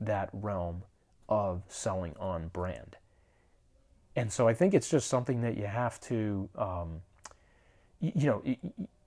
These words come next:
if, if you, if you keep, if you keep your eye off that ball and you never think about it, you're, you're just not gonna, you're just not gonna be ready for it when the time comes.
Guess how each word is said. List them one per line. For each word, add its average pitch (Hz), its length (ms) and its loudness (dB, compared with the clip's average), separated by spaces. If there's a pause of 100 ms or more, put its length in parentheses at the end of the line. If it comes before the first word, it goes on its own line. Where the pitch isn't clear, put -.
if, - 120 0
if - 160 0
you, 135 140 0
if 131 80 6
you 127 60 0
keep, 185 180 2
if 135 140 0
you 139 60 0
keep 175 180 2
your 156 120 10
eye 147 120 10
off 147 280 6
that 147 200 2
ball 139 280 8
and 113 120 -2
you 110 60 -2
never 131 220 2
think 127 220 0
about 123 240 4
it, 120 160 -2
you're, 104 240 -4
you're 107 100 -4
just 120 160 0
not 120 240 2
gonna, 107 360 -2
you're 123 140 -2
just 123 120 0
not 139 100 4
gonna 127 60 0
be 113 80 4
ready 107 280 0
for 98 200 -2
it 82 40 -2
when 92 120 -4
the 87 60 -6
time 82 240 -6
comes. - 320 -16